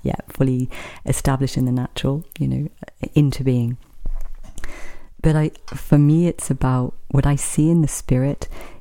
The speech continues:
is that as we create something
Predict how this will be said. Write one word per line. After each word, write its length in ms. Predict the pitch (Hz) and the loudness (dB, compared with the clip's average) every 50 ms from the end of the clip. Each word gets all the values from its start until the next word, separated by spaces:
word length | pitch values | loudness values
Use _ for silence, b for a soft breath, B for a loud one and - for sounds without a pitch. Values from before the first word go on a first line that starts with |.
| B B | B B
is 220 | - 139 127 117 | 2 2 2 2
that 280 | - 135 131 127 - - - - - - - - | 0 0 0 0 -2 -8 -14 -14 -20 -14 -2 0
as 320 | 143 143 147 147 - - | 2 2 2 0 0 -2
we 80 | 160 147 | -2 -2
create 540 | - - - 151 139 135 131 135 139 - | -2 -4 0 0 2 2 2 0 0 -2
something 680 | - - - 131 127 127 - - - - - 135 139 | -2 0 0 2 2 0 -2 -4 -4 -2 -2 -2 -2